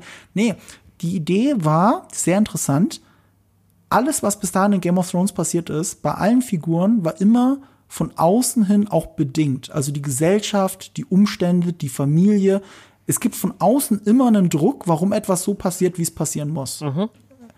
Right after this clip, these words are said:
Speaker 1: Jeder handelt so, weil er sch-, eigentlich schon so handeln muss.
Speaker 2: Mhm.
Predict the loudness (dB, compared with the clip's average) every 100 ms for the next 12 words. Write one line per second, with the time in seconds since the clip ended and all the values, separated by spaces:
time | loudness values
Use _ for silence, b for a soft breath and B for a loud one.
0 | -2 2 2 2 2 2 2 0 0 2
1 | 2 -2 -6 -16 -12 -2 0 0 0 -2
2 | 0 0 2 2 0 -6 -12 b b 0